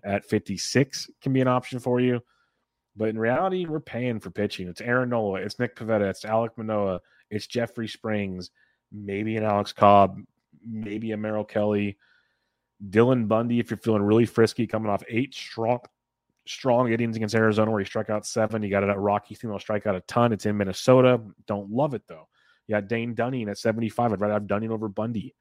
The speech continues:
Dunning was started great this year, has really been struggling of late. So he's a tough one. Or you can punt with Rony Garcia or Pallante.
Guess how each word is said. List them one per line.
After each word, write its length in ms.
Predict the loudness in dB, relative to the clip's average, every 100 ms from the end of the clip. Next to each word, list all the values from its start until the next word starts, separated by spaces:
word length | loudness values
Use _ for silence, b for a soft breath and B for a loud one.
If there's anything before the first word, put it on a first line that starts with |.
| _ _
Dunning 340 | -10 -6 -6 -4
was 140 | -6 -4
started 540 | -2 -2 -2 -6 -8
great 280 | 2 4 4
this 200 | -2 -4
year, 180 | -2 -2
has 120 | -2
really 240 | -4 -4
been 120 | -4 -6
struggling 440 | -10 -10 -6 -6
of 120 | -6
late. 240 | -10 -14 -14
So 380 | -6 -2 -4 -6 b b b b
he's 220 | b -2 -2
a 60 |
tough 300 | -2 -2 -2
one. 120 | -4
Or 160 | 0 2
you 80 | 2
can 140 | 0
punt 180 | -2 -2
with 120 | -2
Rony 220 | -2 -2
Garcia 520 | -2 -4 -2 0 0 0
or 160 | -2 -6
Pallante. 600 | -2 -2 -2 -4 -8 -14